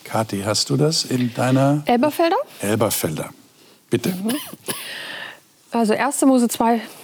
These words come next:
Speaker 2: eins bis drei, ja?
Speaker 1: Mhm.
Speaker 2: So wurden der Himmel und die Erde und all ihr Heer vollendet. Und Gott vollendete am siebten Tag sein Werk, das er gemacht hatte, und er ruhte am siebten Tag von all seinen Werk,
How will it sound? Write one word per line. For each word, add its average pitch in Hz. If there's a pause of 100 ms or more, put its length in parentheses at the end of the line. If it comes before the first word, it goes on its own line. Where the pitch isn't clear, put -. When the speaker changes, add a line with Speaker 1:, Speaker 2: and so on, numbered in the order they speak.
(120)
Speaker 2:
eins 226
bis -
drei, 180
ja? 220
Speaker 1:
Mhm. 127 (600)
Speaker 2:
So 294
wurden 294 (160)
der 220
Himmel 320
und 285
die 294
Erde 214 (100)
und 208
all 240
ihr 247
Heer 208
vollendet. 202 (380)
Und 202
Gott 233
vollendete 233
am 208
siebten 240
Tag 220
sein 190
Werk, 220 (320)
das -
er -
gemacht 247
hatte, 277 (260)
und -
er 220
ruhte 240
am 202
siebten 233
Tag 220
von 202
all 233
seinen 220
Werk, 185